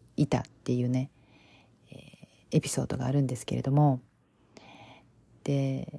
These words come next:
留学時代のその生活っていうのが、すっ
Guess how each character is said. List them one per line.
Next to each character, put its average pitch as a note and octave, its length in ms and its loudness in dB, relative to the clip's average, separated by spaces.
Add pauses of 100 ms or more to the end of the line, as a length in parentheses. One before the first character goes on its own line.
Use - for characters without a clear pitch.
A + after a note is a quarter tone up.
(320)
留 A3+ 200 12
学 G#3+ 240 6
時 G#3 140 6
代 F3+ 240 6
の C#3 400 6 (180)
そ - 180 -4
の B2+ 480 4
生 D#3 220 8
活 - 320 2
っ - 20 -12
て - 160 -2
い B2+ 40 4
う B2 80 4
の A#2+ 100 -2
が、 C3 380 0 (1400)
す C#3+ 220 -4
っ - 20 -4